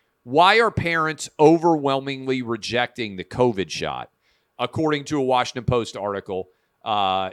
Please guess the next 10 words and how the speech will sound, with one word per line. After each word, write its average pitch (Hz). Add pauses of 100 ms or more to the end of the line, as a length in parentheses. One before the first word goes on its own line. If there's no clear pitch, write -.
that 120
I 110
linked 107 (240)
online 95 (120)
under 117
my 104
name, 92 (100)
at 117
Clay 110
Travis, 92